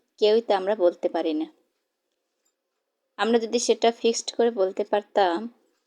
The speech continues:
যে আমার এখানেই আমার কবর দিতে হবে, তাহলে আমরা আল্লাহর চেয়েও বড় হয়ে যেতাম। আস্তাগফিরুল্লাহ। আমার এই কথা বলার মানে হচ্ছে,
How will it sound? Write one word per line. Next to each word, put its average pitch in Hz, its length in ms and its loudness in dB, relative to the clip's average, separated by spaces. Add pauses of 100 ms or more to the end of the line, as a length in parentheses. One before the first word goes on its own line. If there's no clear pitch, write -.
(360)
যে 196 360 4 (720)
আমার 214 280 2
এখানেই 254 500 2
আমার 240 260 0
কবর 190 280 2
দিতে 202 280 -8
হবে, 185 420 2 (1000)
তাহলে 233 300 4
আমরা 214 460 2 (760)
আল্লাহর 226 340 4
চেয়েও 254 320 2
বড় 170 260 2
হয়ে 180 180 -2
যেতাম। 143 460 -8 (1700)
আস্তাগফিরুল্লাহ। 160 800 -6 (1700)
আমার 247 200 6
এই 254 140 10
কথা 294 260 4
বলার 302 440 10
মানে 220 320 4
হচ্ছে, 247 640 6